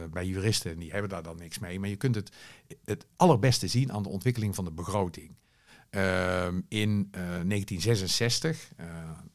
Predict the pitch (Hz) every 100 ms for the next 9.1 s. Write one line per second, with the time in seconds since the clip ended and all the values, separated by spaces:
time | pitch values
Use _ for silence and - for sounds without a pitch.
0 | - - - 82 85 - - 101 92 101
1 | 98 92 87 90 87 85 80 80 - 82
2 | - 90 90 87 87 82 - - 101 90
3 | 85 90 90 87 - 82 - - - -
4 | 104 101 101 101 101 98 95 92 95 92
5 | 87 - 95 123 139 127 117 113 - 107
6 | 104 - - - - 85 151 123 113 123
7 | 107 101 - 117 - 110 101 95 95 87
8 | 85 90 - 90 80 - 87 - - 82
9 | 80